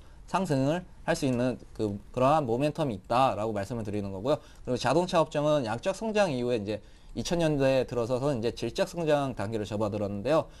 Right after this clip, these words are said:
예, 현대기아차의 경우는 질적 성장을 현실화시키고 있고, 어, 미국과 중국의 판매가 내수를 추월하면서 내수 부진을 수출을 통해서 이제 실적 개선이 올-, 어,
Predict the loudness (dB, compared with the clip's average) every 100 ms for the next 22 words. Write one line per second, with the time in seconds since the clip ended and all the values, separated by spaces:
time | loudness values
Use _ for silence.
0 | -20 -12 -8 -8 -12 -20 -4 2 2 4
1 | 2 2 0 2 0 0 -2 -2 -2 -2
2 | -2 -2 0 2 0 0 -2 0 0 -2
3 | -6 -4 -2 0 0 -2 -12 -20 -10 -2
4 | 2 2 4 2 0 0 2 2 0 -2
5 | 2 2 2 -2 -6 0 2 2 0 0
6 | 2 4 4 2 0 0 0 -10 -4 0
7 | 2 0 0 -2 0 0 -2 -14 -8 -6
8 | -4 2 2 2 0 0 0 0 0 -2
9 | -6 -20 -16 -8 -4 -2 0 0 0 -2
10 | -4 -6 -18 -20 -8 0 2 2 0 -10
11 | -18 -16 -14 -6 -4